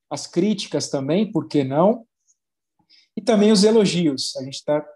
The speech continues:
recebendo muitos e-mails e a gente agradece pela participação de vocês, insiders.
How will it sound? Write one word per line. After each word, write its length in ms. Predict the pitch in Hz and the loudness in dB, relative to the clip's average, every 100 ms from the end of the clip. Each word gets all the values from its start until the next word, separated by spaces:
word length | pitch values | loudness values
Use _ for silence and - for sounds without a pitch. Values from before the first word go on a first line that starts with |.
| - | -10
recebendo 440 | 135 147 143 151 | -4 -2 0 0
muitos 420 | 147 160 190 190 | 2 2 2 2
e-mails 640 | 180 147 156 180 180 - _ _ _ | 0 2 4 4 2 -4 _ _ _
e 60 | 143 | -4
a 40 | |
gente 220 | 135 - | -4 -4
agradece 680 | 160 180 147 151 175 175 - | -2 0 2 0 0 -2 -10
pela 200 | 175 165 | -8 -8
participação 840 | 165 156 - 156 156 139 - 151 | -6 -10 -10 -8 -8 -8 -10 -10
de 120 | 160 151 | -8 -4
vocês, 460 | 160 - 143 135 | -4 -2 -2 -2
insiders. 760 | 131 - 127 113 110 113 - | -4 -8 -6 -4 -6 -12 -14